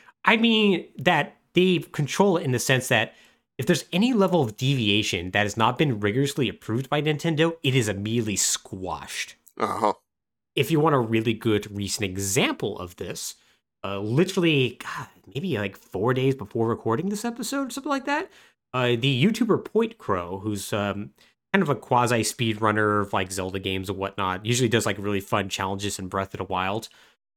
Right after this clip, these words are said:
Speaker 1: Uh, he recently showed off a mod for that game that added multiplayer. And
Speaker 2: Mm.
Speaker 1: that immediately resulted in his channel getting hit with what I think are, th-, at this point, thirty-two separate copyright claims for Nintendo.
Speaker 2: <laughs> Yeah, that sounds right.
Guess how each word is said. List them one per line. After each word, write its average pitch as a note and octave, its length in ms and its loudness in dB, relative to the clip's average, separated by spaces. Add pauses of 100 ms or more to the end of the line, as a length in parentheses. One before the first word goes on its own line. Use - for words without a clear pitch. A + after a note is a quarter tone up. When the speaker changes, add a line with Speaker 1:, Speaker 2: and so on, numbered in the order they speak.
Speaker 1:
Uh, A2+ 80 0
he C3+ 120 2
recently F3 400 4
showed C3+ 320 4
off A#2+ 200 2
a A2+ 120 -2
mod C#3 340 2
for A2 140 -4
that F#2 260 -4
game F#2+ 220 0
that F#2+ 260 -4
added G2 240 -2
multiplayer. A2 480 -2 (580)
And C4 240 4
Speaker 2:
Mm. - 40 4
Speaker 1:
that E3 320 2
immediately B2 800 2
resulted G#2+ 460 0
in A#2 60 0
his A2+ 80 -4
channel F#2+ 300 -4
getting A#2+ 220 0
hit - 280 -4
with A2+ 200 -4 (120)
what B2+ 200 -2
I F3 80 4
think G#3 280 -2
are, C3 160 4
th-, - 60 -10 (420)
at D#3 180 -2
this B3+ 220 0
point, C4+ 400 -4 (140)
thirty-two A3 500 2
separate A#3 400 -4
copyright A#3 500 0
claims B3 280 -4
for B3 80 -6
Nintendo. C4 480 -2 (140)
Speaker 2:
<laughs> - 120 0 (840)
Yeah, A2 500 2
that A2 100 -2
sounds F#2+ 300 -8
right. G2+ 260 -6